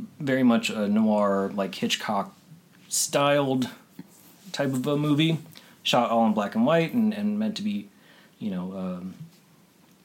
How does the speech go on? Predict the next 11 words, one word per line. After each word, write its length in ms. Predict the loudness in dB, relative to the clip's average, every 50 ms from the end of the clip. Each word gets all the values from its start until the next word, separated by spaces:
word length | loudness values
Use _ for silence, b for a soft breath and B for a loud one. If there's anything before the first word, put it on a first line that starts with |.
| _ _ -18 -8 -4
heavily 600 | -2 0 2 2 4 4 4 2 2 0 -2 -6 -8 -8 -4 -2
dealing 300 | 0 2 2 4 4 2
with 100 | 2 2
shadows 420 | 2 2 2 2 0 0 -2 -2
and 120 | -4 -2 0
lights. 320 | 0 0 0 -2 -6 -8 b b b b b b b b b b b b b -8
This 520 | -6 -4 -2 0 2 2 2 2 2 0
kind 280 | -2 0 2 2 4 2
of 160 | 2 0 0
takes 360 | -2 -2 -2 -2 -4 -4 -6 -4
that 600 | -2 0 0 2 0 0 -2 -4 -4 -4 -6